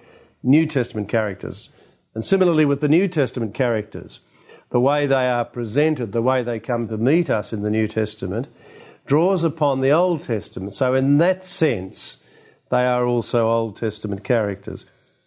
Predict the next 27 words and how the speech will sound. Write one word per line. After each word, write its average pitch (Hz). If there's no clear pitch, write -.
So -
for 214
the 214
Christian 180
understanding 131
of 120
the 123
Bible, 123
you 127
can't 180
distinguish 127
excessively 113
between 110
the, 110
the 113
Old 139
Testament 113
and, 107
and 110
the 110
New 107
Testament. 95
There 117
is 113
one 170
Christian 113
Bible 135